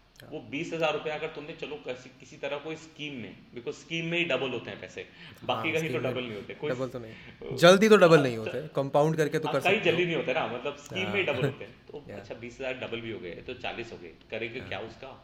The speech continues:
Speaker 2: हाँ, exactly।
Speaker 1: मतलब, एक फोन भी नहीं आएगा ढंग का, मतलब,
Speaker 2: हाँ।
Speaker 1: honestly, so that is the point, right? So I think सबसे पहले हिसाब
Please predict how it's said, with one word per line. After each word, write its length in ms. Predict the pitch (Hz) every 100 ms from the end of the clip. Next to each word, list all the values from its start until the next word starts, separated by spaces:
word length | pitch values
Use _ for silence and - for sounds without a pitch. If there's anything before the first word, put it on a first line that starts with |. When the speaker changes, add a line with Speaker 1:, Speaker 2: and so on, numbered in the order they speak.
| -
Speaker 2:
हाँ, 280 | 98 101 107
exactly। 240 | 104 101
Speaker 1:
मतलब, 200 | 123 147
एक 100 | 147
फोन 200 | 139 139
भी 140 | 143
नहीं 100 | 135
आएगा 160 | 101 104
ढंग 120 | 104
का, 340 | 95 87 - - -
मतलब, 180 | 135 160
Speaker 2:
हाँ। 100 | 170
Speaker 1:
honestly, 320 | 165 185 151
so 180 | 107 -
that 200 | 160 156
is 120 | 190
the 140 | 196 202
point, 400 | - 113 - 107
right? 600 | 135 - - - - -
So 100 | 143
I 60 |
think 140 | 190 185
सबसे 300 | - - 190
पहले 240 | 170 160
हिसाब 280 | 117 120